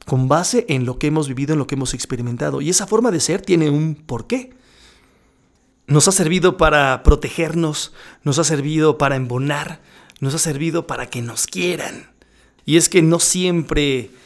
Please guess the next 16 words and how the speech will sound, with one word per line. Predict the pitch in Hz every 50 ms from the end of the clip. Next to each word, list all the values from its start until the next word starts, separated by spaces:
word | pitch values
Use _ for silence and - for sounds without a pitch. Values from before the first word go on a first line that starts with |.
| _ _ _ -
tenemos | - 135 143 151 156 147 139
la | 127 -
capacidad | 139 - 127 - 143 143 143 139
de | 139
pensar, | 139 - 123 117 120 110 - - 135 131 131 135 - - _ -
hay | - 135 151
un | 160 160
nivel | 151 135 147 147 151 -
preconsciente. | 160 147 139 - 139 127 120 117 - - 147 151 151 147 143 - - - _
Cuando | - - 208 254
eres | 262 226 147
niño, | 156 226 233 196
poco, | - - - 180 - - - 151 120 123 - _
poco | - - 180 - - 147 143
hay | 139 143
de, | 127 131 127 120 120 113